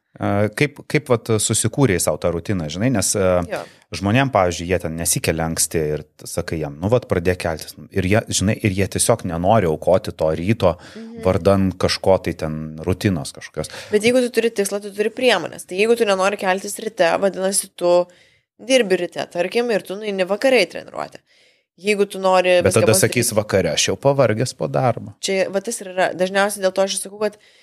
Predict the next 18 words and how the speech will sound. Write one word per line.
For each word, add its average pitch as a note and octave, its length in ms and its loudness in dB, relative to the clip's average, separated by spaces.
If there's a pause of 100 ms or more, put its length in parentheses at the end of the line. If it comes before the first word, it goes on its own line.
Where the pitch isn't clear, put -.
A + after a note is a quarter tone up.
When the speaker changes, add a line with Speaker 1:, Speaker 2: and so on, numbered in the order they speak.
(260)
Speaker 2:
geriausia, G3 480 2
jeigu G#3 160 -4
tu A3 100 0
linkęs A3+ 540 0
numuilinti G3+ 560 -4
ir A#3+ 80 2
po G3+ 140 2
darbo F#3 280 4
jau F#3+ 240 0
jautiesi G3 420 -4
pavargęs F#3 540 0
ir F#3 140 -2
dažniausiai F#3 560 -2
nenueini F3 400 -4
iki A3 80 -4
tos A3+ 160 -2
sporto A3 260 -4
salės, G#3+ 460 0